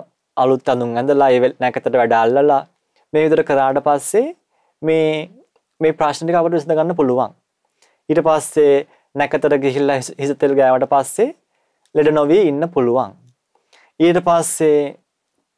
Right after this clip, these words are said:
එහෙම නැත්නම් ඒ නැකතට මේ යම් දෙයක් කරොත් එහෙම, මේ නැකතට මේ ගහ හිටෙව්වොත් මේකට අනිවාර්යෙන් ඵලදාව හම්බ වෙනවා. නැත්නම් ඒ වගේ නොයෙක් අන්-,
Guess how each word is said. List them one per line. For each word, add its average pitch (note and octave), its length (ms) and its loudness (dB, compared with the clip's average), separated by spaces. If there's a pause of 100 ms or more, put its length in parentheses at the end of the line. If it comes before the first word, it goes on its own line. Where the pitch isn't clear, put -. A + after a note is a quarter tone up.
(640)
එහෙම D#3 240 -2
නැත්නම් C#3 640 -2 (800)
ඒ C3+ 480 4 (100)
නැකතට D#3+ 500 -2
මේ D#3 180 2
යම් C#3+ 180 0
දෙයක් D3 200 0
කරොත් B2+ 400 -2
එහෙම, A#2 200 -6 (400)
මේ C#3 140 -2
නැකතට C#3 440 -2
මේ C#3+ 200 0
ගහ C3 240 -4
හිටෙව්වොත් A#2+ 760 -2 (640)
මේකට C#3+ 280 0
අනිවාර්යෙන් B2 600 0
ඵලදාව B2 440 0
හම්බ A#2 260 -4
වෙනවා. G#2 360 -6 (640)
නැත්නම් D3 400 -2
ඒ C#3+ 120 2
වගේ D#3+ 200 2
නොයෙක් E3+ 380 0
අන්-, D#3 260 -4